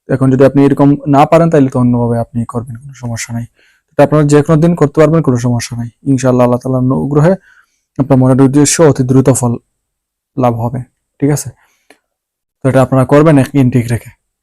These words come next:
তো নকশাটা আপনারা যে কোনো কলম দিয়ে লিখলেই হবে, শুধু লাল কালি দিয়ে লেখার চেষ্টা করবেন, কারণ সব ধরনের তাবিজ লেখা হয় লাল কালির দ্বারা, লাল কালি ব্যবহার হয়, এতে জাফরানের কালার রয়েছে লাল, সেজন্য এই তো নকশা লিখতে কিন্তু আবার জাফরান লাগবে না, জাফরানের কালি লাগবে না, জাফরানের কালি ছাড়াই আপনারা নকশা লিখতে পারবেন।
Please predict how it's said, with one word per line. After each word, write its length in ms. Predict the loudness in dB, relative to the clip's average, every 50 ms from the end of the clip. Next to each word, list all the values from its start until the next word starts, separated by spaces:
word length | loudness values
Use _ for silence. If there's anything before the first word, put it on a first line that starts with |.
| _ _ _ _ _ _ -2
তো 80 | 0
নকশাটা 480 | 2 2 2 0 0 -4 -2 2 2 2
আপনারা 240 | 2 4 2 2 2
যে 160 | 2 2 2
কোনো 180 | 2 0 0 2
কলম 240 | 2 2 4 4
দিয়ে 120 | 4 4 4
লিখলেই 240 | 2 2 0 0 0
হবে, 260 | 0 0 -2 -4 -4
শুধু 240 | -4 -2 0 2 2
লাল 200 | 4 2 2 2
কালি 200 | 2 2 2 2
দিয়ে 160 | 2 2 2
লেখার 220 | 2 0 -4 -8
চেষ্টা 280 | -10 -10 -10 -10 -10 -8
করবেন, 300 | -8 -8 -10 -10 -14 -20
কারণ 240 | -20 -16 -16 -16 -8
সব 220 | -6 -4 -2 -2
ধরনের 220 | 0 0 0 0
তাবিজ 340 | -2 -2 -2 -2 -2 -2 -2
লেখা 200 | -4 -6 -6 -6
হয় 260 | -8 -8 -10 -14 -16 -18 _ _ -8
লাল 240 | -6 -4 -4 -4 -6
কালির 260 | -6 -6 -6 -6 -8
দ্বারা, 180 | -10 -12 -16 -16 -20 _ _ _ _ _ _ _ _ -2
লাল 140 | 0 0
কালি 180 | 0 0 -2 -2
ব্যবহার 380 | -2 -4 -4 -2 -2 -2 -2 -4
হয়, 160 | -6 -10 -10
এতে 200 | -12 -12 -8 -4
জাফরানের 400 | -4 -4 -2 0 0 0 2 2
কালার 360 | 0 2 2 2 2 2 0 0 -2 -4 -4 -6 -6 -6
রয়েছে 420 | -4 -2 -2 -2 -2 -4 -4 0
লাল, 220 | 0 2 2 0 -2 -6 -14 _ _ _ _ _ _
সেজন্য 300 | -4 0 2 2 4 4
এই 400 | 2 2 2 2 2 2 0 -2
তো 160 | -2 0 0 2
নকশা 560 | 2 2 2 2 0 0 -2 -4 -2 0 0
লিখতে 400 | 2 2 0 -2 -4 -6 -4 -4
কিন্তু 180 | -2 -2 0
আবার 160 | 0 0 0 0
জাফরান 280 | -4 -6 -4 -4 -2
লাগবে 300 | 0 0 0 0 -2 -4
না, 140 | -4 -4 -8 -14 _ -12
জাফরানের 340 | -12 -8 -6 -4 -4 -2 -2
কালি 140 | 0 0
লাগবে 220 | 0 0 0 0 0
না, 100 | 0 0
জাফরানের 320 | -2 -4 -6 -8 -8 -6
কালি 180 | -4 -4 -4 -4
ছাড়াই 300 | -6 -6 -4 -2 -2 -2
আপনারা 260 | -2 -4 -4 -4 -2
নকশা 280 | -2 -4 -4 -4 -4 -4
লিখতে 220 | -4 -4 -2 0
পারবেন। 260 | 2 2 2 0 -2